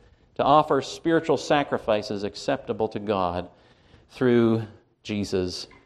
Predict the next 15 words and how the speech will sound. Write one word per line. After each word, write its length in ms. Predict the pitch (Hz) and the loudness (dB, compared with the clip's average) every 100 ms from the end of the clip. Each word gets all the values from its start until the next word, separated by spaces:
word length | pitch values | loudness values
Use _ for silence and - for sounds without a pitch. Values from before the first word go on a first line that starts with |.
| _ _ | _ _
Christ." 640 | - - - - - _ _ _ | -10 -10 -12 -20 -20 _ _ _
So 60 | 92 | -4
we 100 | 110 | 0
want 140 | 123 | 2
to 40 | 113 | 2
think 200 | 131 113 | 0 -2
this 200 | - - | -6 -2
morning 360 | 123 117 110 104 | 0 2 0 2
about 360 | 101 95 - - - _ | 2 2 -2 -18 -20 _
stones. 1040 | - - - - 170 147 127 117 160 208 131 | -8 -4 -4 0 4 6 6 4 4 2 0
We 100 | 117 | 0
want 180 | 117 | 0
to 40 | 110 | 0
think 220 | 135 120 | -2 -2
about, 440 | 117 113 107 - | 2 4 4 0